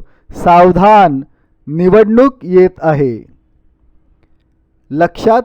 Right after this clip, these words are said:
असू दे तुझ्या हमेशा सत्व परीक्षा येत आहे. मतदार राजा लोकशाही वाचव, सावधान निवडणूक येत आहे. मतदार राजा लोकशाही वाचव, सावधान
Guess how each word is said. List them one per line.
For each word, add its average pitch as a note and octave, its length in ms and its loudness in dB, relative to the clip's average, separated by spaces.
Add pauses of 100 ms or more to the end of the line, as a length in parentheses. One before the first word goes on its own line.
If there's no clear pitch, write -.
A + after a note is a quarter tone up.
असू G3+ 280 -4
दे G#3+ 280 2
तुझ्या G3+ 440 -2
हमेशा F#3+ 680 -2 (420)
सत्व A#3+ 460 0
परीक्षा A3+ 520 -2
येत G3 320 0
आहे. D#3 460 -4 (480)
मतदार F#3+ 540 0
राजा G3+ 560 0 (320)
लोकशाही G3 760 0
वाचव, E3+ 680 2 (420)
सावधान G3 920 0 (360)
निवडणूक G3+ 720 0
येत F#3+ 300 -2
आहे. C#3 540 -6 (480)
मतदार F#3 560 -4
राजा G3+ 500 -2
लोकशाही F#3+ 680 -2
वाचव, F3 600 0 (380)
सावधान G3 840 0